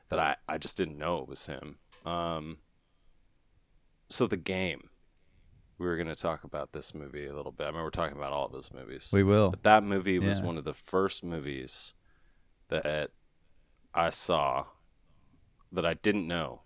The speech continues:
Speaker 1: that it was David Fincher. It might be the first movie I saw from him. I'm trying to remember if I saw Seven or Alien Three around that time. I don't know. I was, like, six or seven. So.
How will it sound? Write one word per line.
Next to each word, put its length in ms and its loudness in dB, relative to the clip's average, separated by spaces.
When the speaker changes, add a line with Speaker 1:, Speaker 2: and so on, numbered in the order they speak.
Speaker 1:
that 100 -2
it 60 -2
was 120 -10
David 260 -6
Fincher. 280 -10
It 140 -4
might 180 2
be 80 2
the 140 2
first 320 0
movie 280 -4
I 60 -6
saw 280 0
from 320 -8
him. 300 -18
I'm 140 -10
trying 220 4
to 60 4
remember 300 2
if 140 0
I 80 4
saw 260 0
Seven 500 -2
or 140 -6
Alien 360 -2
Three 200 -8
around 260 -6
that 160 -10
time. 280 -8
I 80 6
don't 120 8
know. 80 -2
I 180 0
was, 200 0
like, 160 -4
six 360 -6
or 40 -12
seven. 340 -8
So. 340 -4